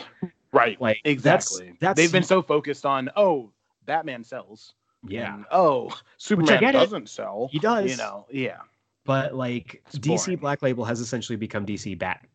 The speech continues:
Speaker 2: Bat Label. And
Speaker 1: Yes.
Speaker 2: I
Speaker 1: Yes.
Speaker 2: really, I
Speaker 1: It's
Speaker 2: wish
Speaker 1: the Joker
Speaker 2: that
Speaker 1: zone.
Speaker 2: It's the Joker zone. Um, and I just, I really want them to kind of get back to the core, like you were saying, like, the core of these characters where it's like, good guys fight bad guys.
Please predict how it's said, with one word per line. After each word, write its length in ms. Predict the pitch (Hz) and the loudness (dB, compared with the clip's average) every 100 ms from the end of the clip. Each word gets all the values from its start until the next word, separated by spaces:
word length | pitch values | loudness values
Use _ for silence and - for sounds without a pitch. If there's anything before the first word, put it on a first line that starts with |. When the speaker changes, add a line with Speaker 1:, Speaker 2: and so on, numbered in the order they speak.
| _ _ | _ _
Speaker 2:
Bat 220 | 110 - | -2 -2
Label. 280 | 92 78 - _ _ _ _ - _ - | -6 -10 -16 _ _ _ _ -20 _ -4
And 180 | 110 104 | 0 0
Speaker 1:
Yes. 420 | 98 98 95 - _ | 0 -6 -14 -20 _
Speaker 2:
I 120 | 107 | -6
Speaker 1:
Yes. 360 | 107 107 101 98 | -4 -4 -4 -4
Speaker 2:
really, 580 | 120 123 123 113 110 110 - | -2 -2 -6 -10 -12 -12 -12
I 80 | 101 | -10
Speaker 1:
It's 80 | 107 | -8
Speaker 2:
wish 400 | 104 107 113 - | -4 0 0 2
Speaker 1:
the 80 | 135 | 2
Joker 380 | - 226 196 | 6 4 4
Speaker 2:
that 60 | 156 | 2
Speaker 1:
zone. 320 | 117 104 87 _ _ _ _ | 0 -6 -8 _ _ _ _
Speaker 2:
It's 100 | 127 | -6
the 100 | 113 | 0
Joker 280 | 156 214 226 | 4 6 4
zone. 280 | 202 190 95 - - - _ - - | 2 0 0 -8 -20 -20 _ -18 -4
Um, 600 | 107 104 98 92 92 - _ | -2 -2 -4 -6 -10 -14 _
and 100 | 104 | -8
I 120 | 110 | -6
just, 260 | 113 117 - | -4 -4 -4
I 80 | 113 | -4
really 480 | 113 120 127 127 117 120 _ 104 | -2 0 2 4 2 -2 _ -12
want 280 | 101 117 123 | -2 -2 -2
them 140 | 110 | -6
to 100 | 104 | -6
kind 180 | 101 117 | -4 -4
of 120 | 101 | -2
get 160 | 104 110 | -2 -2
back 180 | 110 - | -4 -6
to 80 | 98 | -10
the 80 | |
core, 280 | 95 - 117 | -8 -2 0
like 200 | 131 151 | 0 0
you 60 | 202 | 2
were 80 | 190 | 2
saying, 340 | 117 73 - _ - - - | 0 -4 -8 _ -20 -10 -6
like, 120 | - | -2
the 80 | 113 | -2
core 300 | - 151 147 | 2 4 6
of 80 | |
these 160 | 131 131 | 4 2
characters 440 | 143 135 131 104 | 2 0 0 -4
where 120 | 117 113 | -2 -2
it's 120 | - | -2
like, 140 | 107 | -4
good 160 | 98 113 | -4 -2
guys 180 | 113 101 | -2 0
fight 220 | 107 104 | -2 -2
bad 200 | 87 85 | -6 -8
guys. 420 | 67 - - - | -12 -14 -20 -20